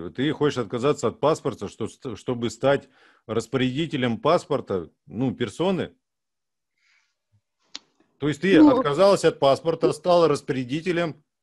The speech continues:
Speaker 1: А чем ты распорядителем стала? Чего? Если ты отказалась уже от паспорта. Где логика?
Speaker 2: Нет. Ты становишься распорядителем юридического лица, вот, которое в
Speaker 1: <clears throat>
Speaker 2: свидетельстве о рождении записано именно.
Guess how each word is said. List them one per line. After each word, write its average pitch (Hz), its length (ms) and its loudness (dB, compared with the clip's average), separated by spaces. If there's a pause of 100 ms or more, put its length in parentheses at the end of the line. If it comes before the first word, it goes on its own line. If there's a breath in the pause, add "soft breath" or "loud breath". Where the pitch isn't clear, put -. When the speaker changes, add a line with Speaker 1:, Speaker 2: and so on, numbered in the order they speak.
(360)
Speaker 1:
А 113 120 0
чем 196 260 0
ты - 80 -2
распорядителем 139 720 -6
стала? 98 320 -6
Чего? 127 460 -4 (180)
Если 117 220 -10
ты 147 120 0
отказалась 135 540 0
уже 101 140 -6
от 101 100 -6
паспорта. - 480 -8 (140)
Где 120 160 -2
логика? 123 420 -4 (1200)
Speaker 2:
Нет. 247 380 -2 (600)
Ты 320 240 4
становишься 294 680 2
распорядителем 262 720 -2
юридического 269 600 -4
лица, 269 760 0
вот, 233 220 -10
которое 226 340 -2
в - 40 -10
Speaker 1:
<clears throat> - 20 -16
Speaker 2:
свидетельстве 262 520 -4
о 240 60 -4
рождении 269 460 4
записано 220 560 -14
именно. 214 560 -10